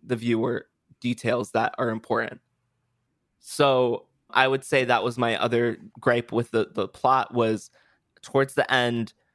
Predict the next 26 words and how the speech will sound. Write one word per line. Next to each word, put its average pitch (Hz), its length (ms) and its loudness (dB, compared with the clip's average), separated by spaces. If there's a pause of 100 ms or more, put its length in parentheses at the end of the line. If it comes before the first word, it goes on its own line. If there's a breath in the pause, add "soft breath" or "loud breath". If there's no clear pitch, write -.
(220)
there 123 160 0
were 120 100 2
just 123 200 -6
some 117 140 0
holes 117 400 0
that 110 180 2
I 135 80 0
just - 240 -12
didn't 117 260 -2
quite - 300 -2
understand 113 640 -2
that 98 60 -4
I 107 40 -4
needed 113 220 -6
to - 80 -8
look 113 240 -2
up - 100 -4
on 110 120 -2
the - 100 -10
internet 107 340 -8
just - 180 -20
to, 113 100 -4
like, 107 220 -4 (360)
fully 120 260 0
grasp. - 480 -8 (480)
But 139 380 2